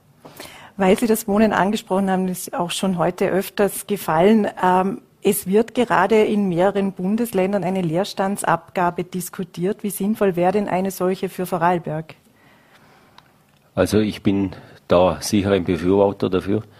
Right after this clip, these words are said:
Speaker 2: weil ich, ich kann nur ein Beispiel sagen. Oben im Spital in Bludenz ist, äh, ein Wohnblock eigentlich, äh, entstanden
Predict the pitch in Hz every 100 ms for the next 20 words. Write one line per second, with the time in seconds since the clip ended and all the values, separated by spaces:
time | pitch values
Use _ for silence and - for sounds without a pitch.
0 | - - _ - 90 92 92 - _ _
1 | - - 101 92 98 - 104 90 98 101
2 | 101 80 78 85 85 78 76 76 76 80
3 | - 82 104 107 104 104 98 87 - -
4 | - - - 98 87 85 101 92 87 90
5 | 98 104 98 - - - - _ 101 92
6 | - - 92 90 87 82 78 - _ _
7 | _ _ _ 95 92 85 85 107 101 95
8 | - 90 87 90 90 87 87 - - 107
9 | 92 90 87 82 - 85 104 107 131